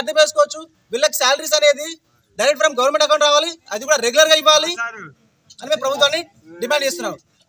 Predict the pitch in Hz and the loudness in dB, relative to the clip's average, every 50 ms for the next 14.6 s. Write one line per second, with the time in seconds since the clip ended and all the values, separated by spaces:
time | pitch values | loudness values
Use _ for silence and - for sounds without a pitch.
0 | 165 208 254 302 330 339 349 339 330 320 311 247 320 339 349 349 - _ _ - | -2 2 2 2 4 4 2 2 4 2 2 2 -2 -6 -10 -12 -16 _ _ -2
1 | 247 302 311 311 294 240 247 294 330 330 330 339 269 285 254 285 311 302 302 262 | 0 0 0 0 0 0 2 2 2 2 2 2 2 0 0 0 -2 -2 -2 -2
2 | 285 240 269 247 262 196 165 139 127 _ _ _ _ _ _ _ _ _ _ _ | -2 -4 -6 -6 -6 -6 -6 -8 -14 _ _ _ _ _ _ _ _ _ _ _
3 | _ _ _ 202 240 285 294 294 311 277 277 302 302 285 285 294 302 302 _ _ | _ _ _ -4 -2 0 0 0 0 -2 -2 -2 -2 0 0 0 -2 -4 _ _
4 | _ _ _ _ _ - 240 269 302 311 - 302 302 302 302 294 302 302 294 262 | _ _ _ _ _ -6 -4 0 0 2 2 2 2 2 2 4 4 2 2 2
5 | - 262 277 294 294 285 294 294 294 262 269 262 254 247 208 269 285 302 - _ | 0 0 2 2 2 0 -2 -6 -6 -4 -4 -4 -4 -6 -10 -12 -16 -18 -20 _
6 | _ _ _ _ _ _ _ 214 240 277 277 269 277 302 285 247 247 247 262 302 | _ _ _ _ _ _ _ -4 -4 -4 -2 -2 0 2 2 2 2 2 0 0
7 | 294 294 285 294 285 - 285 269 277 294 269 254 262 262 247 190 190 156 - _ | 0 2 2 2 2 2 0 -2 -2 -2 -2 -4 -6 -6 -8 -8 -10 -14 -18 _
8 | _ _ _ _ _ _ - 233 254 311 320 302 302 320 311 302 311 311 302 294 | _ _ _ _ _ _ -6 0 0 2 2 2 2 0 4 4 4 4 4 4
9 | 302 311 320 311 _ _ _ _ _ _ _ - 240 254 262 247 320 302 233 269 | 2 2 2 -2 _ _ _ _ _ _ _ -2 0 0 0 0 -2 0 0 0
10 | 277 277 311 302 294 285 302 277 269 262 269 262 220 175 139 - - - - 214 | 0 2 2 2 2 0 0 0 -2 -4 -4 -8 -12 -12 -16 -20 -20 -18 -16 -14
11 | 233 277 269 277 277 262 285 294 302 302 262 277 269 233 247 262 262 247 302 302 | -10 -4 -4 -4 -2 0 0 0 0 0 0 -6 -8 -8 -8 -10 -6 -4 -4 -4
12 | 302 277 277 269 269 285 277 277 254 240 247 269 - _ _ _ _ _ _ - | -2 -4 -6 -6 -4 -4 -4 -4 -4 -8 -10 -10 -12 _ _ _ _ _ _ -6
13 | 226 269 269 285 269 - 247 285 294 277 294 294 302 311 320 320 311 277 285 294 | -4 -2 0 -2 -2 -2 -2 2 2 2 2 2 0 -2 -2 -2 -2 2 2 0
14 | 302 - 339 302 269 277 277 - 269 226 180 | 0 0 -4 -8 -6 -6 -4 -2 -4 -4 -4